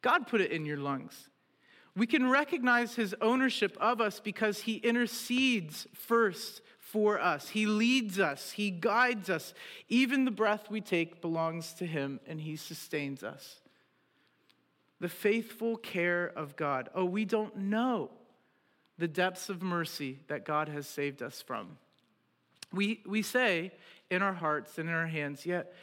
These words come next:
or in our heads and in our hearts, and to other people, "Yeah, pretty," in, in more ways than one. Oh, we wouldn't go out and say it outright, but in more ways than one, we're, we, we're like, "Yeah, I've got this thing pretty much figured out, the love of God.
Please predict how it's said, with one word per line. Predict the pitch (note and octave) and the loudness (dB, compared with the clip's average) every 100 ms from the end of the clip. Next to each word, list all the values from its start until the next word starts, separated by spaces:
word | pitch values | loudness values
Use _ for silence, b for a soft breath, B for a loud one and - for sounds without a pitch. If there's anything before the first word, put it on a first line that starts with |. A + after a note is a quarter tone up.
| B - | B 0
or | D#3 | 0
in | - E3 | 0 0
our | E3+ | 0
heads | E3 E3 D#3+ D#3 | 2 2 0 -4
and | D#3 | -6
in | D#3 | -4
our | D#3 | -2
hearts, | D3+ D3 C#3+ - | 0 0 -2 -6
and | E3+ - | -8 -2
to | G#3+ | 0
other | F#3+ G3+ | 2 0
people, | - E3 - E3 | -2 -4 -2 -2
"Yeah, | F#3+ G#3+ | 0 -2
pretty," | G#3+ A#3 A#3 B B B | -4 -6 -6 B B B
in, | F#3 F3+ F3 | -2 0 0
in | G3 | 2
more | G3+ A#3 A3+ | 4 6 6
ways | F#3+ F3 C#3+ | 4 2 0
than | D3+ C#3+ | -4 -2
one. | C#3 A#2+ - | -2 -4 0
Oh, | G3+ | 2
we | A3+ | 4
wouldn't | B3+ B3+ A3+ | 4 4 4
go | A3 | 6
out | F#3+ E3+ | 4 2
and | E3+ D3+ | -4 -2
say | F#3+ F3 | 2 4
it | D#3 - | 2 4
outright, | D#3+ E3 C3+ B2 - B B B | 4 4 -2 -6 -8 B B B
but | G#3 | 0
in | A3 | 2
more | G#3+ A3+ B3+ | 4 4 4
ways | A#3+ A3 F3 | 2 0 0
than | F#3 | -2
one, | F3 E3+ E3 | 2 2 2
we're, | D#3+ E3 - - | 0 0 -2 -8
we, | D#3+ F#3+ G3+ F#3+ - - _ - | -2 0 0 -2 -8 -18 _ -4
we're | E3+ F3 | 0 2
like, | E3+ D#3+ | 2 2
"Yeah, | F3 E3+ | 2 4
I've | E3+ E3 | 2 0
got | F#3 F#3+ | -2 -2
this | F#3 | -8
thing | - F3 | -6 -6
pretty | D#3+ E3 | -2 -2
much | D#3+ C#3+ - | 0 -2 -4
figured | - C#3 C3 | -6 -6 -4
out, | A#2 D#2 - | -4 -6 -8
the | C#3+ | -6
love | D3 C#3+ C3+ | -2 -2 -4
of | C3 | -6
God. | B2+ D#2 | -4 -4